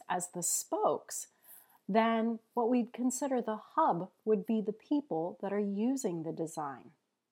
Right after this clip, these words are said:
And the process of collecting those pieces and the connection points and the learning of the people at the heart of it all will differ from project to project. There is no exact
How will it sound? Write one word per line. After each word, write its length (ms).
And 120
the 60
process 640
of 160
collecting 560
those 220
pieces 520
and 140
the 80
connection 460
points 520
and 140
the 40
learning 480
of 80
the 80
people 440
at 100
the 80
heart 340
of 80
it 120
all 360
will 100
differ 440
from 140
project 480
to 140
project. 500
There 120
is 280
no 240
exact 560